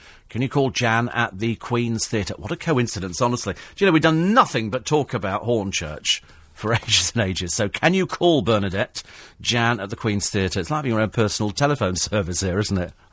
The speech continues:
I quite like this idea. Uh, eight four eight five oh. I would have thought if anybody had the right to the new Seeker's name, it'd be the original Seeker, uh, Keith, uh, Podgers. He put the band together in the first place, says Ray. Apparently not. Apparently, was that the one who, who died? I've now lost track of it. Which was the one? Oh, wait.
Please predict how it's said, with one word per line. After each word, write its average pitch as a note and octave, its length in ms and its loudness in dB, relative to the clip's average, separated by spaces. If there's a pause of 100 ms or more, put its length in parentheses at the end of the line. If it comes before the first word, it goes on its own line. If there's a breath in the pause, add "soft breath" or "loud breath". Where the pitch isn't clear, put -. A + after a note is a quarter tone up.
I F2+ 40 -18
quite A2 260 -2
like G#2 240 -2
this G2 160 -2
idea. E2+ 360 -4 (600 loud breath)
Uh, B2 200 4
eight G3+ 140 4
four F3 140 4
eight D3+ 100 0
five C#3 320 6
oh. C#3 460 2 (360)
I F#3 80 2
would C#4 100 2
have - 80 2
thought G3+ 180 4
if D#3+ 40 -2
anybody G#3+ 240 2
had D3+ 140 4
the D3+ 80 0
right D3 240 4
to B2+ 80 -10
the C3 60 -4
new C#3 100 -2
Seeker's - 380 -6
name, F#2+ 80 -2
it'd A2 80 -4
be C3 80 -4
the C3+ 100 -2
original C3+ 300 -2
Seeker, B2 380 -2 (340 loud breath)
uh, C3+ 320 2
Keith, - 440 -2 (140)
uh, D3+ 140 2
Podgers. - 480 -2
He C#3+ 80 0
put - 160 -8
the B2+ 60 -4
band C#3 260 4
together C#3+ 320 0
in C#3+ 80 -2
the D3 80 -4
first - 440 0
place, F#2+ 280 -2
says F#2+ 180 -4
Ray. F#2+ 220 -4 (320 loud breath)
Apparently G#3 440 2
not. A3 580 0 (240)
Apparently, E3+ 260 -2
was F3+ 100 2
that A3 100 4
the A#3 60 4
one A3 100 4
who, G#3 80 2
who F#3+ 180 -2
died? B2 480 2 (120)
I've F#2+ 80 -8
now C3 160 0
lost A#2+ 180 -2
track D3+ 240 -2
of A2 60 -2
it. - 60 -6
Which - 120 -4
was - 100 2
the F3+ 60 0
one? D#3 180 0
Oh, B2+ 140 -2
wait. A#2+ 160 -4